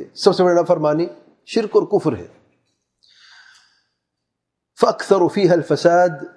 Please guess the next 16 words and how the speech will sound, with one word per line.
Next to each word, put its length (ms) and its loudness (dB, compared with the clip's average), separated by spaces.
اتنی 260 -2
سرکشی 440 0
کی 240 0
ہے 100 2
کہ 140 -2
فساد 500 0
ہی 140 0
نہیں 220 2
بلکہ 400 0
فساد 500 0
کثیر 280 0
برپا 300 0
کیا 200 -4
ہے 60 -4
زمین 280 -8
پر۔ 140 -20